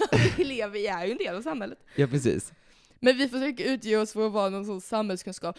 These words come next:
Speaker 2: För när man trycker på den samhälle, då kommer det bara upp så här: Finanspodden!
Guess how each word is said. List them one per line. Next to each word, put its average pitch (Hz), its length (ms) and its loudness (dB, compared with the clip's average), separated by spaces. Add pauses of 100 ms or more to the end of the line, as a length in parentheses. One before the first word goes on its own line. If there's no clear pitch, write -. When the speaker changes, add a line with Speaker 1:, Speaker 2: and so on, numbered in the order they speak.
Speaker 2:
För 254 80 0
när 262 80 6
man 262 80 2
trycker 285 300 -4
på - 80 -4
den 247 120 0
samhälle, 190 380 -4
då 226 120 0
kommer 202 200 -8
det 196 60 0
bara 233 120 2
upp 247 100 -4
så 240 100 -4
här: 190 180 0 (640)
Finanspodden! 269 1000 -2